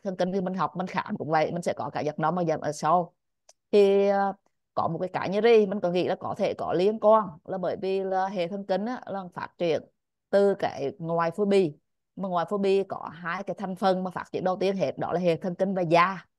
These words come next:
Vì vậy, cái việc kích thích da thì nhiều ảnh, nhiều cái yếu tố từ bệnh lý da, à, biểu hiện thần kinh hoặc ngược lại thần kinh biểu hiện ra trên da.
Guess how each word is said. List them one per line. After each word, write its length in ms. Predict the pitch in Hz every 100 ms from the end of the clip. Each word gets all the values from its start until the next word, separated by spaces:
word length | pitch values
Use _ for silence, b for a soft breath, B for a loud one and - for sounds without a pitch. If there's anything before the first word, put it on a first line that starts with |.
| _ _ _ _ _ _ -
Vì 100 | 202
vậy, 280 | 180 170 170
cái 80 | 175
việc 300 | 170 175 175
kích 120 | 240 -
thích 140 | 269 -
da 440 | 180 208 208 170 _ -
thì 80 |
nhiều 260 | 214 233 220
ảnh, 220 | 110 - 180
nhiều 260 | 208 220
cái 140 | 214 -
yếu 140 | 143
tố 280 | - 80 147 208
từ 140 | 208
bệnh 160 | 175 160
lý 140 | 107 143
da, 420 | 170 196 208 180 _ _ _
à, 200 | 170 170
biểu 220 | - 170 170
hiện 200 | 170 165
thần 180 | 190
kinh 200 | 180 196
hoặc 180 | 185 160 170
ngược 220 | 165 170
lại 180 | 160 160
thần 180 | 202 185
kinh 240 | 175 185
biểu 180 | 165 151
hiện 300 | 180 165 165
ra 160 | 165 175
trên 200 | 202 196
da. 340 | 185 190 180